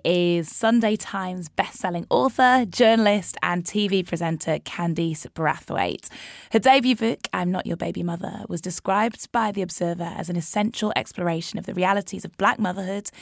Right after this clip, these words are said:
in the U K. She's also the founder of Make Motherhood Diverse, an online initiative that lets more mothers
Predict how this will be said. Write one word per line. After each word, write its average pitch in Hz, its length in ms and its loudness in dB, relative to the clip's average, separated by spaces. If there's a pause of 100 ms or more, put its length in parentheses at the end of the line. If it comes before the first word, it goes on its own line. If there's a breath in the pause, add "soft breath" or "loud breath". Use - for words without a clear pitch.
(200 loud breath)
in 175 200 0
the 175 80 -2
U 180 180 -4
K. 170 420 -10 (380 loud breath)
She's 214 200 0
also 233 240 4
the 220 80 0
founder 208 500 2
of 175 240 -2
Make 175 280 -2
Motherhood 170 360 -4
Diverse, 190 640 -6
an 202 180 -2
online 190 400 4
initiative 202 520 -2
that - 80 -8
lets - 180 -8
more 208 180 0
mothers 180 320 0